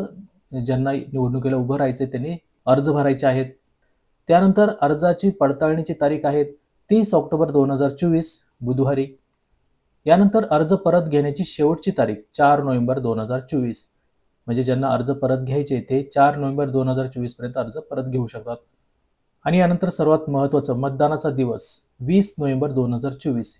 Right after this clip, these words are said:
या दिवशी आपल्या सर्वांना मतदान करायचंय. वीस नोव्हेंबर दोन हजार चोवीस, लक्षात ठेवा आणि नक्की सर्वांनी मतदान करा, आपला मतदानाचा हक्क बजावा. त्यानंतर मतमोजणीची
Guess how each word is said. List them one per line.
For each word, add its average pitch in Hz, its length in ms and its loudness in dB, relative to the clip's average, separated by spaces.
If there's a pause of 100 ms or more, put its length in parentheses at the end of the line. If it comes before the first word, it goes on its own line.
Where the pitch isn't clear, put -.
या 131 120 0
दिवशी 127 340 -4
आपल्या 127 280 -6
सर्वांना 123 380 -6
मतदान 120 440 -4
करायचंय. 104 400 -10 (600)
वीस 156 300 2
नोव्हेंबर 131 380 -2
दोन 123 200 -4
हजार 117 260 -6
चोवीस, - 400 -6 (420)
लक्षात 120 260 -8
ठेवा 104 240 -10 (540)
आणि 131 160 -2
नक्की 131 240 -4
सर्वांनी 127 500 -2
मतदान 127 400 2
करा, 117 200 -4 (120)
आपला 127 260 -2
मतदानाचा 123 480 -4
हक्क - 260 -10
बजावा. 123 340 -2 (960)
त्यानंतर 185 300 4
मतमोजणीची 170 840 0